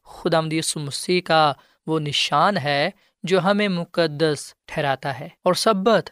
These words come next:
ان سب کے لیے ہے جن کو خداوند یسوع مسیح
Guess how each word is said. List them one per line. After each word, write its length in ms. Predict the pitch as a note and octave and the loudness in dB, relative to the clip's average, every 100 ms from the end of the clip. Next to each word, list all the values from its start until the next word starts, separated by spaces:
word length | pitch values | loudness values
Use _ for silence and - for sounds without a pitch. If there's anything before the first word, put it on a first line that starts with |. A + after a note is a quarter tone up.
| - | 0
ان 160 | A3+ | 0
سب 320 | G3 - B3+ | 2 2 2
کے 100 | - | 2
لیے 260 | G#3+ D#3+ E3+ | 0 2 0
ہے 320 | C3 C#3+ E3 G3 - | 2 2 2 0 -6
جن 220 | E3 A3 | -2 -2
کو 200 | G#3 A3 | 2 2
خداوند 480 | - F3 F#3+ G3 G#3 | 2 0 2 2 0
یسوع 380 | G3+ G3 - | 0 0 -2
مسیح 640 | F3+ D#3 - - A3 F#3+ | -4 -4 -6 -2 0 2